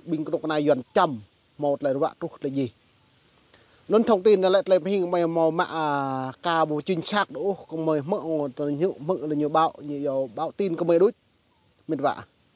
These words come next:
Doan nó rất là doan như ngạm nách, chờ đỡ đã ta bộ thâu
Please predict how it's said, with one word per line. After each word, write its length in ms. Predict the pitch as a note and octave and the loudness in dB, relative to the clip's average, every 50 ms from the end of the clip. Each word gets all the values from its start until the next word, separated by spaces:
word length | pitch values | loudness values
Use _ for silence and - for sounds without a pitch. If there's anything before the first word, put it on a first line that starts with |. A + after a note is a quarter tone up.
| _ _ _ _ _ _ _ _ _ _ _ _ - _ _ _ _ _ _ | _ _ _ _ _ _ _ _ _ _ _ _ -20 _ _ _ _ _ _
Doan 160 | F#3 G#3+ A#3 | 4 6 6
nó 80 | A#3+ B3+ | 6 4
rất 180 | C4+ D4 C4+ | 2 0 2
là 140 | B3+ A#3 G#3 G3 G3 | 2 2 2 4 6
doan 200 | A3 G3+ F#3 F#3 | 4 4 4 2
như 100 | F#3 F#3 | 2 0
ngạm 360 | G3 A3+ D#3+ F#3+ G3+ A3 A#3 | 0 -2 -2 -4 -4 -2 -2
nách, 160 | C4+ C#4+ C4 - _ _ _ _ _ _ _ | 0 -2 -2 -4 _ _ _ _ _ _ _
chờ 280 | - E3 E3 E3 D#3+ D#3 | -8 -6 -2 -2 -2 0
đỡ 160 | - F#3+ G3+ | 0 0 2
đã 200 | G3+ A3+ G3+ E3+ - | 2 0 0 0 -2
ta 120 | G3 F#3 | -4 -2
bộ 100 | F#3+ F#3 | -2 -4
thâu 680 | F#3 - G3 G3+ G3+ G3+ G3+ F#3+ F#3 F#3 F#3 F#3 F3+ E3+ | -4 -2 -2 0 0 0 0 -2 -2 -2 -4 -4 -6 -8